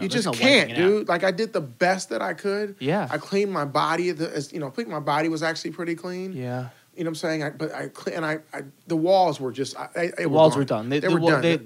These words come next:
Speaker 1: It was getting worse, me trying to, you know what I'm saying, wipe it.
Speaker 2: Sure.
Speaker 1: I saw
Speaker 2: Getting
Speaker 1: I
Speaker 2: into the grains of the
Speaker 1: Yeah.
Speaker 2: wall. <laughs> Really just rubbing it
Speaker 1: Um,
Speaker 2: in
Speaker 1: so
Speaker 2: harder.
Speaker 1: I did the best I could on my clothes, and I'm like, I have that moment, and you're like, "You know what, Kenya?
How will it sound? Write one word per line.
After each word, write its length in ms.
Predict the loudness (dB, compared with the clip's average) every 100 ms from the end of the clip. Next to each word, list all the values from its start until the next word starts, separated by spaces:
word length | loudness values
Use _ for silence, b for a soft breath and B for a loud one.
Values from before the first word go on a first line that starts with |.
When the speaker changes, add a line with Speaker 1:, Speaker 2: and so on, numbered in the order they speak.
| B 0
Speaker 1:
It 60 | 2
was 100 | 4
getting 360 | 4 6 6
worse, 520 | 6 6 2 -8 -6
me 100 | -6
trying 220 | -2 0 0
to, 80 |
you 40 | -2
know 60 | -6
what 60 |
I'm 60 | -6
saying, 200 | -4 -6
wipe 240 | -6 -8 -8
it. 180 | -12
Speaker 2:
Sure. 480 | -12 -8 -6 -6 -6 -12 -18 -8
Speaker 1:
I 80 | -4
saw 200 | 0 4
Speaker 2:
Getting 180 | 4 4
Speaker 1:
I 20 |
Speaker 2:
into 140 | -2
the 80 | -4
grains 500 | -6 -4 -2 -2 -4
of 120 | -6 -8
the 180 | -6 6
Speaker 1:
Yeah. 1400 | 8 10 8 8 8 10 10 10 10 10 10 8 8 6 4
Speaker 2:
wall. 80 | 0
<laughs> 0 |
Really 80 | -2
just 140 | -6 -6 0
rubbing 280 | 0 0
it 60 | 4
Speaker 1:
Um, 200 | 6 6
Speaker 2:
in 60 | 4
Speaker 1:
so 140 | 4
Speaker 2:
harder. 60 | 6
Speaker 1:
I 80 | 6
did 300 | 6 2 4
the 80 | 4
best 320 | 8 6 6
I 80 | 0
could 120 | 0
on 40 | -2
my 120 | -4
clothes, 340 | -2 -4 -2
and 100 | -6
I'm 140 | -6 -4
like, 220 | -6 -6
I 80 | -2
have 220 | -2 0
that 180 | -2 -2
moment, 320 | -4 -4 -6
and 100 | -4
you're 80 | -2
like, 380 | -2 -4 -8 -14 B B B _ _ _ _ _ -12
"You 80 | -8
know 100 | -8
what, 100 | -8
Kenya? 340 | -12 -12